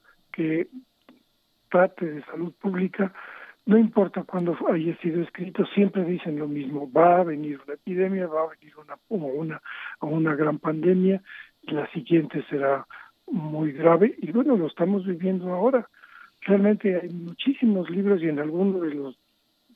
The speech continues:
cosas que yo <laughs> escribí hace mucho tiempo, yo, como muchos otros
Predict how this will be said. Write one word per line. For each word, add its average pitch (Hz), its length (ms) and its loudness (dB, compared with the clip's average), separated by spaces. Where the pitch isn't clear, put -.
cosas 175 360 0
que - 140 -14
yo 151 60 -8
<laughs> - 60 -12
escribí - 320 -2
hace - 200 0
mucho 175 320 -6
tiempo, 180 380 -2
yo, 208 160 4
como 185 280 2
muchos 190 460 0
otros 165 320 -4